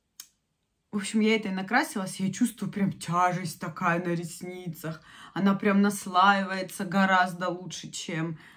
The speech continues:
а, Vivienne Sabo почему-то. В общем, не знаю. Vivienne Sabo думала повторить, но решила нет. Кстати, был же, м,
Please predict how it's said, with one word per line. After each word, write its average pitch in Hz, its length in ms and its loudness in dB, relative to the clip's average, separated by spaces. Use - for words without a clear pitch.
а, 170 300 -2
Vivienne 185 440 -2
Sabo 208 640 0
почему-то. 247 840 4
В 208 40 -2
общем, 226 280 4
не 226 80 6
знаю. 160 520 0
Vivienne 226 320 2
Sabo 240 220 0
думала 359 460 6
повторить, 285 720 2
но 247 180 6
решила 233 500 0
нет. 196 460 0
Кстати, 214 280 -2
был 226 280 4
же, 214 160 2
м, 202 720 -2